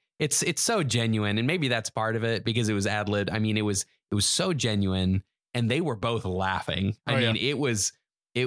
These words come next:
Speaker 1: it was so good, and it was so real and human.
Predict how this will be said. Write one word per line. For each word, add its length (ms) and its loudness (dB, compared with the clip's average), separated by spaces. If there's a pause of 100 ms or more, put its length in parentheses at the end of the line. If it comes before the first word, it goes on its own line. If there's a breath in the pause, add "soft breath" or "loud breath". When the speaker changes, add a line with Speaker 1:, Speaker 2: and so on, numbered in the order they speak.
(160)
Speaker 1:
it 120 -2
was 180 0
so 440 0
good, 580 0
and 120 0
it 40 0
was 140 0
so 220 0
real 640 0
and 140 2
human. 640 2